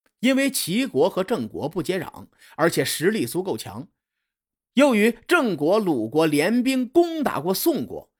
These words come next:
齐郑结盟符合两国的利益。从齐国的角度来说呢，也不希望跟宋国交好的二公子继位。这样一看，这个联姻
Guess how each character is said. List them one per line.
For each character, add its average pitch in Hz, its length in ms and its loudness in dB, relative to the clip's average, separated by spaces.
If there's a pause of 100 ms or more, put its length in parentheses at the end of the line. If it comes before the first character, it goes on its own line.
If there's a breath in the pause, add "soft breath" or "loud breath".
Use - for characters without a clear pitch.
(200)
齐 226 400 2
郑 247 260 0
结 131 200 -2
盟 147 220 -2
符 110 320 -8
合 147 200 -2
两 135 240 -6
国 101 140 -12
的 92 100 -12
利 110 120 -8
益。 - 280 -18 (1160)
从 233 200 0
齐 233 240 0
国 214 140 2
的 170 80 -4
角 120 200 -2
度 123 100 -6
来 113 140 -4
说 120 160 -6
呢， 120 180 -8 (480)
也 143 240 0
不 208 180 -2
希 170 180 4
望 135 220 2
跟 175 200 0
宋 170 380 -2
国 120 200 -2
交 160 240 2
好 113 200 -2
的 117 80 -4
二 139 220 0
公 123 180 -6
子 120 120 -12
继 82 180 -12
位。 - 220 -14 (460)
这 262 100 2
样 190 140 2
一 175 80 -6
看， 180 300 -2 (240 soft breath)
这 285 220 4
个 131 100 -2
联 117 180 -2
姻 135 260 -2